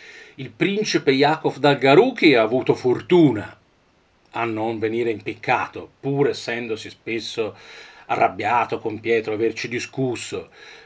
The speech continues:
ma era il principe Yakov Dalgaruki ed era comunque un grande collaboratore di Pietro, un magnate dei tempi, dei suoi tempi.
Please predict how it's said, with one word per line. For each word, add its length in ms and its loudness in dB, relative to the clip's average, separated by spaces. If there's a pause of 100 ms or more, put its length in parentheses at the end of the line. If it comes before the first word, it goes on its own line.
(100)
ma 320 -8
era 140 4
il 80 0
principe 500 -6
Yakov 380 -4
Dalgaruki 760 2
ed 160 -6
era 160 4
comunque 380 0
un 100 2
grande 440 -6
collaboratore 720 -4
di 100 -14
Pietro, 720 -6
un 180 -12
magnate 720 -8
dei 180 -12
tempi, 540 -10
dei 140 -8
suoi 180 -12
tempi. 540 -6